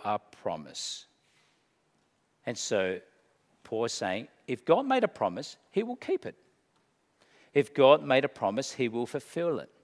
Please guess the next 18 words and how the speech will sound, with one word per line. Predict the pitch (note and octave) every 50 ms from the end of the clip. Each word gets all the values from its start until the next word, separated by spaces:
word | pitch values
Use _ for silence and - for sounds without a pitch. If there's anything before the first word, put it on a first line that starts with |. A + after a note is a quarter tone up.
| _ _ _ _ _ _ _ - - - - - - _
And | - F#3+ -
so | - - A3+ A3+ A3 -
it | - G#3
naturally | A#3 C4 D#4+ D#4+ D#4 - - C#4 B3+ A#3+
follows, | G#3 - - C3+ A#2 G#2+ G#2 G#2+ B2 - -
if | D#3+ -
you're | F#3 D#3+
following | - - G#3+ A3+ A3+ A3+ A3+ A3+ G#3 F#3+
along | E3 D3+ D3 D3 C#3+
with | C3+ C3+ - -
the | B2 A2+
logic | A2 A2 A#2 B2+ B2 - D3 -
of | D3+ - -
Paul, | - - F#2+ F2+ F2+ G2 C#3 G3+ G#3+ - _ _ _ _ _ _ _ _ _ _ _ _ _ _ _ - - _ - _ - - _
we'll | _ F#3 F#3 -
have | - F#4+ F#4+ -
to | - D3
ask, | G#2 F#2 G2 G#2+ E3 F3+ - -